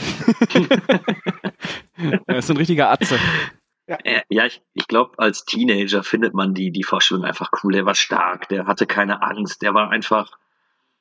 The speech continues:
Speaker 3: das war ein Mann.
Speaker 1: Ja.
Speaker 2: Oh Gott,
Speaker 3: Was man
Speaker 2: bitte
Speaker 3: eventuell
Speaker 2: nicht.
Speaker 3: später, was man eventuell später mitbekommt, ist, dass,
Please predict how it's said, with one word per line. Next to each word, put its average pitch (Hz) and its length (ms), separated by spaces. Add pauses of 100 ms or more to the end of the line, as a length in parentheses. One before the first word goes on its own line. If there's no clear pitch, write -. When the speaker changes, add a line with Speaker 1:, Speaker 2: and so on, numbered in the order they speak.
(160)
Speaker 3:
das 120 160
war 123 80
ein 113 140
Mann. 101 300
Speaker 1:
Ja. - 1500 (140)
Speaker 2:
Oh - 40 (100)
Gott, - 360
Speaker 3:
Was 113 200
man 233 160
Speaker 2:
bitte 123 160
Speaker 3:
eventuell 147 340
Speaker 2:
nicht. 120 100
Speaker 3:
später, 131 320 (560)
was - 160
man 123 160
eventuell 127 400
später 131 400
mitbekommt, 135 600
ist, 120 320
dass, - 320